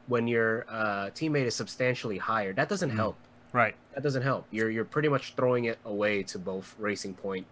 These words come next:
Speaker 1: and, uh, McLaren.
Speaker 2: Absolutely.
Speaker 1: At that point. So
Speaker 2: And, and Gasly finished ahead of him.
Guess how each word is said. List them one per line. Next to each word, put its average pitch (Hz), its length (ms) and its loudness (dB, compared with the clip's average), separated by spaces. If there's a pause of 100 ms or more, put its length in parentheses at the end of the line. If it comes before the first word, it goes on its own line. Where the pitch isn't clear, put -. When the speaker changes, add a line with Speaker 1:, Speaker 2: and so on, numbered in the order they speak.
Speaker 1:
and, 98 360 -2
uh, 90 340 -8 (300)
McLaren. 92 500 -4 (160)
Speaker 2:
Absolutely. 107 520 -4 (480)
Speaker 1:
At - 120 -8
that 87 180 -6
point. 82 260 -10
So - 120 -4
Speaker 2:
And, 117 260 4
and 120 200 0
Gasly 123 460 6
finished 113 340 -4
ahead 113 240 -2
of 107 80 -4
him. 90 160 -10